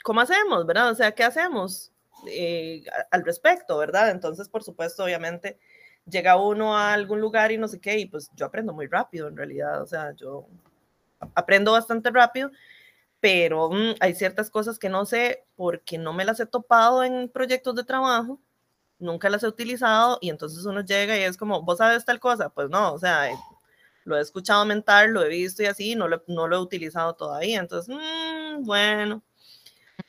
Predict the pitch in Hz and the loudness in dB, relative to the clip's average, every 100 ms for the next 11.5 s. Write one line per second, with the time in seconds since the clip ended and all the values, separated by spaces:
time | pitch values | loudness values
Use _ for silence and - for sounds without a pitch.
0 | _ _ _ _ 214 208 254 262 254 254 | _ _ _ _ 2 2 -2 0 0 4
1 | 302 349 180 151 175 214 226 196 202 180 | 4 4 2 2 4 4 2 -2 2 2
2 | - 196 180 190 180 214 226 233 233 233 | 4 2 4 2 2 2 4 4 2 0
3 | 277 277 _ _ _ 170 196 190 233 220 | -6 -8 _ _ _ -8 -6 2 4 4
4 | 175 175 175 185 214 220 226 226 233 208 | 2 -4 -4 -4 -6 -6 -4 -6 -6 -10
5 | 170 165 175 202 208 226 220 190 175 165 | -10 -10 -10 -12 -12 -10 -6 -4 -4 -4
6 | 180 196 202 180 143 143 - 151 143 143 | -6 -8 -8 -4 -4 -4 -6 -6 -4 0
7 | 240 285 190 165 156 160 165 160 170 170 | 0 0 -6 -8 -4 2 2 0 -6 -8
8 | 156 131 151 165 202 - _ - _ _ | -2 0 2 0 -2 -6 _ -20 _ _
9 | _ _ - 190 208 214 208 185 - 165 | _ _ -8 -2 2 2 0 -4 0 4
10 | 170 202 208 196 156 135 151 160 202 339 | 4 2 -4 -4 -4 -4 -2 2 2 2
11 | 339 190 175 - | -2 -4 -6 -16